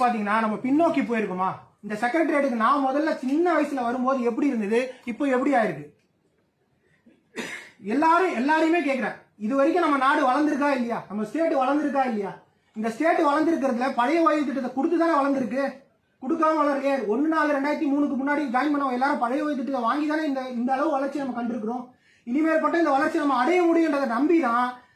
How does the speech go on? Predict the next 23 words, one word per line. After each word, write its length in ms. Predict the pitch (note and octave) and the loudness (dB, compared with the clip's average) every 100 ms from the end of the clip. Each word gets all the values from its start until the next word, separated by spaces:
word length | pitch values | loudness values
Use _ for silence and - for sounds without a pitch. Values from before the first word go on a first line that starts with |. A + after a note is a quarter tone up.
| - | -10
ஏழு 420 | G3+ D4 F4 E4+ | -2 0 2 2
மாநிலங்கள்லயும் 840 | D4 D#4 F4+ D4+ C#4 B3 A3+ A3+ A#3+ A#3+ | 2 2 0 0 -2 -4 -4 -4 -4 -6
நம்மளை 240 | G3 A#3+ C4 | -6 -4 0
விட 140 | C#4+ | 0
பொருளாதாரத்துல 800 | - C4 D4+ C#4+ C4+ A#3 B3+ C4+ | 0 -2 -2 0 -2 -4 -4 -2
மிகவும் 500 | B3 A#3+ E4 F4+ G4 | -2 0 0 2 2
பின்தங்கி 320 | D#4 D4 C#4 | 0 0 -2
இருக்கிற 240 | C4 A#3 A3+ | -4 -6 -4
ஏழு 340 | A3 D4 D#4+ | -2 0 2
மாநிலங்களையும் 680 | C#4+ B3+ B3+ A3+ G#3 G#3+ A3+ - _ _ - | 0 -2 -4 -4 -4 -4 -6 -10 _ _ -10
இந்த 180 | A3 A3+ | -6 -2
பழைய 300 | A#3+ C#4+ D4+ | 0 0 0
ஓய்வு 220 | C4+ A3+ | -2 -4
திட்டத்தை 240 | G#3+ A#3+ | -6 -6
அமல்படுத்தியிருக்காங்க. 720 | D4+ A3+ A#3 A3 G3 F3+ E3 D3+ - _ _ _ | -4 -4 -4 -4 -6 -8 -10 -12 -18 _ _ _
அதே 420 | - G3+ C4+ D#4 E4+ | -10 -4 0 2 2
மாதிரி 420 | C#4+ A#3+ C4 A#3+ | 2 0 -4 -2
நாமளும் 380 | G#3+ D#4 D#4+ C#4+ | 0 2 2 2
வந்து 160 | C#4 | 0
இந்த 120 | C#4 | -2
பழைய 260 | A3 A3+ C#4+ | -4 -2 -2
திட்டத்தை 280 | C4+ A3+ A3 | -4 -4 -4
அமல்படுத்தி 760 | G#3 C#4+ C#4+ A3+ F3+ A3 A3 | 0 -2 0 -4 -4 -8 -8